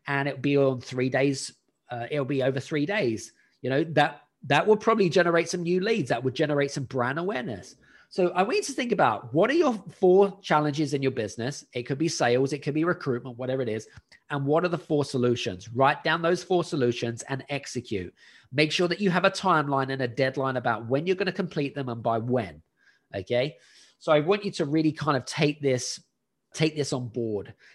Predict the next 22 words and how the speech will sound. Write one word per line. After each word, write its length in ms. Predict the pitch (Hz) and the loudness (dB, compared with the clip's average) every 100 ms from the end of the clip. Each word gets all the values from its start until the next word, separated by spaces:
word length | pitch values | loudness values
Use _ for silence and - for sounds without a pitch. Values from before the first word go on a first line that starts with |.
| _ | _
Uh, 100 | 117 110 | -10 -8
it's 120 | - | -6
entirely 360 | 139 156 147 | -2 0 2
up 100 | 135 | 0
to 100 | 135 | -2
you 80 | 131 | -2
how 160 | 117 123 | 2 2
you 180 | 123 123 | 0 0
go 160 | 123 | 0
about 320 | 113 113 110 | 0 -2 -4
doing 240 | 113 117 104 | -4 -4 -4
it, 160 | 104 - _ _ _ | -8 -12 _ _ _
uh, 200 | 110 107 101 | -10 -8 -8
and 80 | 110 | -10
that 160 | 104 | -12
kind 160 | - 101 | -10 -12
of 80 | 101 | -12
stuff. 300 | - 92 - | -12 -14 -8
So 280 | 123 113 110 - - - - | -4 -4 -4 -10 -20 -20 -8
remember, 540 | 143 143 170 165 117 92 - - | -2 2 2 4 2 0 -14 -6
no 440 | 123 151 190 202 | 4 6 6 6
idea 840 | 165 160 135 117 165 135 98 107 | 2 2 0 2 2 2 -2 -6